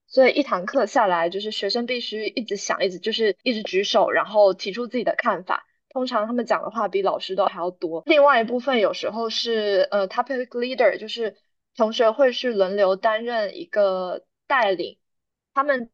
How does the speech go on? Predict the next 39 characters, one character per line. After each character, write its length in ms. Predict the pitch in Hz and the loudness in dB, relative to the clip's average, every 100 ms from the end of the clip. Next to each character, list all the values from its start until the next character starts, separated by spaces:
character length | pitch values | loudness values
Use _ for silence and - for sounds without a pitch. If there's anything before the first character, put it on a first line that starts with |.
| _ - | _ -6
必 160 | 277 | -4
须 200 | - 233 | -4 0
要 140 | 240 226 | 2 2
去 140 | 233 | -2
更 180 | 254 233 | -6 -6
深 220 | 226 233 | -6 -8
度 140 | 240 208 | -2 -2
的 60 | |
理 160 | 180 170 | 0 -4
解 140 | 190 | -2
阅 140 | - 233 | 0 0
读 160 | 185 | 0
材 220 | 180 - 185 | -6 -4 2
料 120 | 220 | 2
来 140 | 185 | 2
设 220 | 208 254 220 | 0 -4 -4
计 180 | 214 | -8
一 60 | 208 | -12
些 320 | - 190 190 | -4 2 2
case 280 | 196 214 208 | 2 -4 0
study 340 | 214 208 196 202 | 2 2 2 -4
或 80 | |
是 140 | 208 220 | -6 -6
一 20 | |
些 60 | 214 | -6
题 260 | - 160 | -10 -6
目， 260 | 190 214 - - - | -2 -2 -4 -20 -14
然 160 | - 196 | -4 0
后 120 | 233 | 2
让 220 | 233 233 | 4 2
全 240 | 220 202 196 | 2 0 2
班 220 | 226 240 | 2 2
可 180 | 240 208 | -2 0
以 80 | 190 | 0
去 380 | - 226 208 | -2 -4 -2
学 240 | 196 - 185 | -2 -2 -4
习 180 | 185 180 | -4 -6
他 140 | 214 | -4
们 200 | 196 | -8